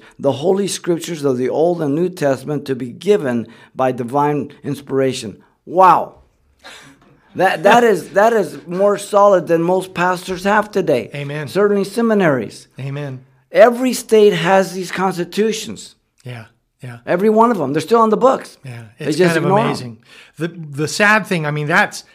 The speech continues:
Speaker 2: that's eye-opening, but the other thing is, is that for whatever reason, there doesn't seem to be any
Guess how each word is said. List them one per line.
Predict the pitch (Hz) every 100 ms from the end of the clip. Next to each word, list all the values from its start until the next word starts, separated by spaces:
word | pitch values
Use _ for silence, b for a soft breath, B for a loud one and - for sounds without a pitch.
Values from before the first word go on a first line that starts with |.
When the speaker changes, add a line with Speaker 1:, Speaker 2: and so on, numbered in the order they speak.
| b
Speaker 2:
that's | 170 185 185
eye-opening, | 185 180 175 151 147 139 135
but | 135
the | 143
other | 185 233
thing | 180 151
is, | 143 123
is | 127
that | 151 143 147 b b b
for | b - 135
whatever | 135 185 226 180 147
reason, | 156 208 214 139 123 127 b b -
there | 151 139
doesn't | 147 165 190 190
seem | - - 175 170
to | - 151
be | 147 156 170
any | 170 165 160 147 147